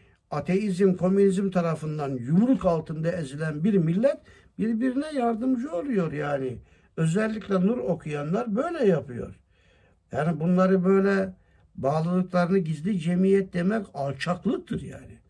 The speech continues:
Üstad bu tabiri kullanmamış da öyle. O uhuvvet sebebiyle gelen her cezayı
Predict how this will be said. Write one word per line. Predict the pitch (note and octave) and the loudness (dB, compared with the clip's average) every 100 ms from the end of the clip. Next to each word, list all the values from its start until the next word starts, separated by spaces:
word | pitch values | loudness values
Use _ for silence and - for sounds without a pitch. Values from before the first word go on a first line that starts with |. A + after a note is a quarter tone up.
| _ _ | _ _
Üstad | E3+ - G3+ F#3+ | -10 -4 -4 -2
bu | G3 | -4
tabiri | G3 F#3+ F#3+ F#3+ | 0 2 2 2
kullanmamış | G3 G3 G#3 B3+ C#4 B3+ F#3 | 0 0 0 -2 -2 -4 -6
da | A3+ - | -10 -8
öyle. | G#3 A3+ C#3 G2+ _ _ _ _ _ _ _ _ _ - | 0 0 0 -6 _ _ _ _ _ _ _ _ _ 2
O | A3+ C4 | 4 6
uhuvvet | A#3 B3 C4 C4+ | 4 6 4 4
sebebiyle | - G3 G3+ G3+ A#3 F#3 D#3+ | 2 2 2 0 0 0 0
gelen | D3+ C#3+ C#3 B2 | -2 -2 -2 -2
her | A2+ G3 A#3 G3 | -4 0 2 2
cezayı | D#3+ D3+ C#3+ D3+ D#3+ A3+ C#4+ | 0 -4 -4 -4 0 0 -2